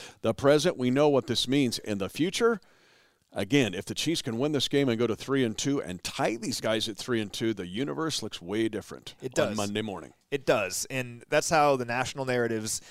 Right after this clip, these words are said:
Speaker 2: they always are spun based on the result of the games, not necessarily what happened in the games or the context. It's all about what happened with the end result. And we don't really care what the national media has to say. I assure you that the locker room doesn't care what the national media has to say. But if you just wanna remind everybody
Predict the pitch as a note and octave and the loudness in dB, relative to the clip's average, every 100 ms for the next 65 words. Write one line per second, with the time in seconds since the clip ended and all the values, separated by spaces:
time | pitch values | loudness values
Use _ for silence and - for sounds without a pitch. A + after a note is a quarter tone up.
0 | - - - A#2+ B2+ C#3 C3+ C3+ B2 C#3 | -20 -18 -4 2 4 6 4 2 0 -4
1 | C3+ - - C3+ B2+ B2 A#2 B2+ A#2+ A#2 | -4 -4 -2 -2 0 0 0 -2 -2 0
2 | B2+ B2+ A#2+ B2+ A2+ G#2+ F#2 B2+ C3 B2 | 0 0 -4 -6 -4 -6 -6 -6 -6 -4
3 | - C3+ C3+ B2+ C3 B2 C#3+ D3+ F#3 F3 | -2 2 2 2 2 2 2 2 0 0
4 | E3+ D#3 E3 F3+ D3 C3 C3 C3 D3+ D#3+ | 0 -2 -2 -4 -8 -8 -6 -6 -2 -2
5 | E3 B2 C#3+ C#3 C#3 C3+ B2+ B2+ C3+ - | -2 -4 0 2 2 0 0 -2 -2 -4
6 | B2+ B2+ - - B2+ C#3 C3 C3 B2 A2 | -8 -12 -18 -8 -4 0 0 0 -2 -2
7 | G#2 F2+ - A#2+ A2+ G#2+ - - - - | -4 -6 -10 -10 -10 -10 -16 -20 -20 -20
8 | _ _ _ - E3+ A3 G3+ F3+ - D3+ | _ _ _ -2 4 4 4 0 2 4
9 | D#3 E3 D3+ D3+ D#3 D#3 - D#3 D#3 D#3+ | 4 4 0 -4 0 0 0 -2 2 2
10 | D3+ D3+ D3+ - D#3 D3+ B2 - C3 - | 2 0 -2 0 2 2 0 -2 -4 -4
11 | - D3+ D#3 E3 F3 D3+ C3 A#2 C3 D#3+ | 0 2 2 2 2 2 2 2 2 0
12 | D#3 E3+ D3+ D#3+ D#3+ D#3+ D#3 D3+ D3+ D#3+ | -2 0 0 0 0 -2 0 -2 -2 -4
13 | D3 D3+ C#3+ C#3+ D3 D3 D#3 D3+ C3+ C3 | -4 0 2 2 0 -2 2 2 4 0
14 | C#3+ D#3+ D#3 D#3+ D#3+ C#3+ D3+ E3+ F3 F3+ | 0 -4 -2 -2 2 2 4 4 6 6
15 | D#3 C3+ B2+ B2+ | 6 6 4 2